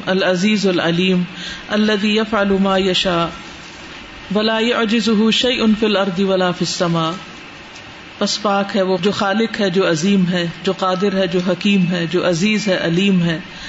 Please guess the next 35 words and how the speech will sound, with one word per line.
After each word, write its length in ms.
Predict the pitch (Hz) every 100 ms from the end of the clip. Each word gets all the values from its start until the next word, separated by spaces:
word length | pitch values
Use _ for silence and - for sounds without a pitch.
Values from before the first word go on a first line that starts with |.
| - - -
الذی، 460 | 226 277 277 269 285
وہ 180 | 269 285
جو 160 | 269
یفعل 480 | 262 311 330 320 285
ما 200 | 240 202
یشاء، 400 | 190 185 - 175 165
کرتا 340 | 214 214 247
ہے 120 | 254 214
جو 200 | 202 202
وہ 120 | 208
چاہتا 480 | 208 190 170 175 165
ہے۔ 100 | 170 - - - - - - - -
ولا 260 | 190 214 226
یعجزہ 680 | 254 294 254 285 254 269 277
شیء، 260 | 269 302 330 339 349 -
اور 120 | 240
نہیں 280 | 233 311 349
عاجز 400 | 240 240 277 -
کرتی، 360 | 240 214 254 254 - - - - - -
مغلوب 380 | 214 202 247 240
کر 140 | 240
سکتی 360 | 214 214 208 226
کوئی 240 | 220 220
چیز، 440 | 214 214 202 - -
فی 60 | -
الارض 380 | 202 196 208 185
ولا 300 | 185 185 175
فی 140 | 170
السماء، 460 | 170 - 170 170 165 - - - - -
نہ 80 | 196
زمین 460 | 202 190 190 202 202
میں 140 | 196
نہ 100 | 185
آسمان 500 | 180 165 - 170 165
میں، 220 | 165 160